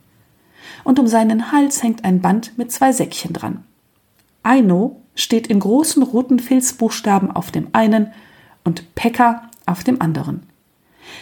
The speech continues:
„Das gibt's doch gar nicht“, ruft Aino, aber dann hebt sie vorsichtig das Band über den Rehkopf und knotet die Säckchen los.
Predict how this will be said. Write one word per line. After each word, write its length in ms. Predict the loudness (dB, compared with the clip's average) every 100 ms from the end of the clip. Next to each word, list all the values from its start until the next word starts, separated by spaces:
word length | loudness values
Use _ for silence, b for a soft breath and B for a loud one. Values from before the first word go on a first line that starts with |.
| B
„Das 260 | -2 0
gibt's 300 | 0 0 0
doch 220 | 0 0 2
gar 220 | 4 4
nicht“, 280 | 2 -2 -10 B -4
ruft 200 | 0 2
Aino, 300 | 2 2 2
aber 180 | 0
dann 300 | 2 4 4
hebt 280 | 2 -2 -4
sie 140 | -4 -4
vorsichtig 720 | 0 2 2 0 -2 -6 -6
das 200 | -8 -6
Band 280 | -2 -2
über 160 | 0 0
den 160 | 0 0
Rehkopf 520 | -2 -2 -4 -4 -2
und 220 | -2 -2
knotet 500 | 0 0 2 0 -2
die 80 | -2
Säckchen 440 | -2 -6 -6 -2 0
los. 380 | -2 -4 -8